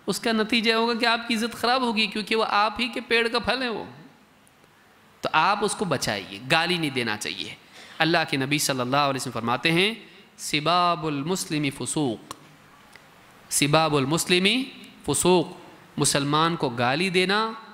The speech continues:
गुनाह है, मुसलमान को गाली देना गुनाह है। चाहे उसकी गलती हो तभी भी गाली देना क्या है? गुनाह है। ये नहीं बोल सकते गलती किया ना करके तो गाली दिया मैं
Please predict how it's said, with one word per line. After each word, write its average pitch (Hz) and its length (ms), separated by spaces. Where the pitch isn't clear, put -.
गुनाह 120 380
है, 85 260
मुसलमान 139 500
को 143 120
गाली 127 280
देना 160 440
गुनाह 131 320
है। 110 160
चाहे 170 560
उसकी 180 300
गलती 180 440
हो 196 400
तभी 156 200
भी 208 120
गाली 208 260
देना 190 240
क्या 202 200
है? 226 520
गुनाह 151 300
है। 101 320
ये 151 80
नहीं 226 100
बोल 233 140
सकते 190 280
गलती 190 360
किया 220 200
ना 226 100
करके 220 240
तो 320 120
गाली 302 220
दिया 302 200
मैं - 200